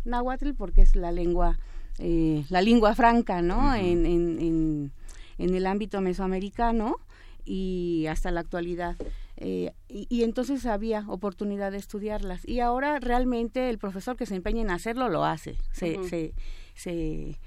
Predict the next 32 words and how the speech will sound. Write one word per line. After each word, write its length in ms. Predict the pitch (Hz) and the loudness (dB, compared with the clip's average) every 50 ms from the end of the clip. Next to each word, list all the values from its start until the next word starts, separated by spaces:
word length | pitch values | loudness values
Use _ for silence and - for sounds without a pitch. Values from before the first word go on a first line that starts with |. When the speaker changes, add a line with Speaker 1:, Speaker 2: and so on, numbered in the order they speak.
| - - - - - | -18 -20 -20 -20 -20
Speaker 1:
se, 960 | - - - - - 170 175 - - - - - - - - - - - - - - | -20 -18 -12 -8 -6 -4 -4 -4 -6 -8 -10 -12 -14 -14 -14 -14 -14 -14 -14 -14 -10
se 240 | - - 185 180 | -6 -4 -4 -2
aboca 500 | 175 170 165 196 202 214 - - 208 196 | -2 -2 -2 -2 -4 -4 -4 -6 -4 -4
Speaker 3:
Se 140 | 180 160 156 | -2 -2 0
da 160 | 170 180 175 | 0 0 0
sus 180 | 180 - 190 - | -2 -4 -8 -4
tiempitos. 320 | - 180 160 143 170 147 | -4 -4 -2 -2 -4 -4
Speaker 1:
se 120 | - 233 220 | -2 0 2
da 180 | 233 226 247 | 4 4 4
tu-, 240 | 269 - - 247 233 | 2 0 -2 0 2
sus 240 | - - 226 208 - | 2 2 2 0 -2
tiempos, 500 | - 220 196 185 185 - - 170 170 170 | -4 -4 -4 -4 -4 -6 -8 -8 -8 -8
¿no? 240 | 175 180 196 247 285 - | -8 -8 -8 -8 -8 -6
Y 140 | - 233 233 | -4 -2 2
Speaker 3:
Ujú. 80 | 240 233 | 2 2
Speaker 1:
es 100 | 247 247 | 2 2
muy 160 | 254 262 277 | 2 2 2
interesante 600 | 285 277 285 254 226 226 - 294 330 349 330 302 | 2 0 0 -4 -6 -6 -6 -4 -4 -4 -4 -4
porque 320 | 214 202 202 190 - - 196 | -4 -6 -8 -8 -6 -6 -4
en 120 | 196 208 | -4 -2
México, 520 | 220 226 233 - 240 214 - 269 269 285 277 | -2 -4 -6 -6 -6 -4 0 0 0 0 -2
pues 180 | - 214 202 - | -6 -10 -8 -8
justamente 720 | - 220 - 254 240 240 240 233 226 208 240 240 269 311 - - - - - - - - - | -10 -8 -6 -4 -4 -2 -2 -4 -4 -4 -2 -4 -4 -4 -6 -8 -8 -8 -10 -12 -14 -14 -8
lo 280 | - 202 214 214 202 185 | -4 0 0 0 0 -2
que 240 | - - 220 208 208 | -4 -6 -4 -2 -2
hace 260 | 208 220 - - 233 | -2 -4 -4 -4 -4
la 120 | 233 226 | -4 -2
diferencia, 840 | 214 220 214 - 247 240 233 233 233 233 226 - 226 208 214 220 214 - - | -4 -4 -6 -8 -8 -6 -6 -6 -6 -8 -8 -6 -6 -6 -8 -8 -10 -8 -8
eh, 240 | - 190 185 185 185 | -6 -6 -6 -8 -8
con 180 | - 185 185 190 | -8 -8 -8 -8
otros 260 | 190 - 202 202 - | -8 -10 -12 -12 -10
países 640 | - 208 196 202 208 202 - 220 214 285 294 - | -8 -8 -6 -6 -6 -6 -6 -6 -6 -8 -10 -12